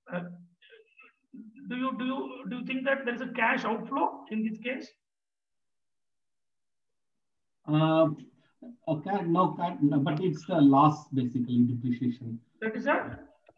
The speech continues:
Speaker 2: It's the loss, not the cash outflow, but it is the loss of the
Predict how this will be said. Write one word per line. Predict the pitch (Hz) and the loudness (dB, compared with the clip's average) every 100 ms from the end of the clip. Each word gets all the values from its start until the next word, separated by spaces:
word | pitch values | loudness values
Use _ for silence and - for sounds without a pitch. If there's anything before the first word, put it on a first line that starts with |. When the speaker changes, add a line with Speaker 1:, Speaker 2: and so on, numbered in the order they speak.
| - - | -20 -4
Speaker 2:
It's | 175 156 - | -2 -2 0
the | 202 196 190 175 | 4 4 2 6
loss, | 151 165 196 - | 10 10 8 6
not | 143 185 170 190 | 4 4 2 2
the | 180 - | 2 4
cash | 143 143 | 2 4
outflow, | 139 143 - 135 156 | 4 4 4 2 2
but | 160 139 | 0 4
it | 151 | 6
is | 151 | 6
the | 151 | 6
loss | 127 135 - | 6 2 0
of | 123 | -4
the | 123 | -6